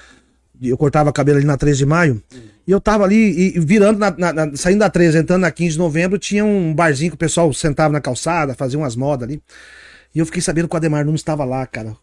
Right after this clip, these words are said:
Esse homem tava estourado no rádio, com esse programa bom demais, bom demais. De repente chegou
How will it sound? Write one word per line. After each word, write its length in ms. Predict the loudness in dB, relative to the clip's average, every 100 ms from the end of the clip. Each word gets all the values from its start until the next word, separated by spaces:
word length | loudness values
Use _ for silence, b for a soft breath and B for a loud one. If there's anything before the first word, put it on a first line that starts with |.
| -12
Esse 220 | -8 -8
homem 100 | -8
tava 200 | -8 -8
estourado 760 | -10 -8 -8 -8 -12 -10 -6
no 120 | -4
rádio, 340 | -2 -2 -2 -2
com 60 |
esse 140 | -6 -6
programa 320 | -4 -2 -2
bom 220 | 0 -2
demais, 560 | -2 -2 -2 0 0 -2
bom 180 | -2 -2
demais. 400 | -2 0 0 0
De 60 |
repente 300 | -2 -2 -4
chegou 420 | -4 0 0 0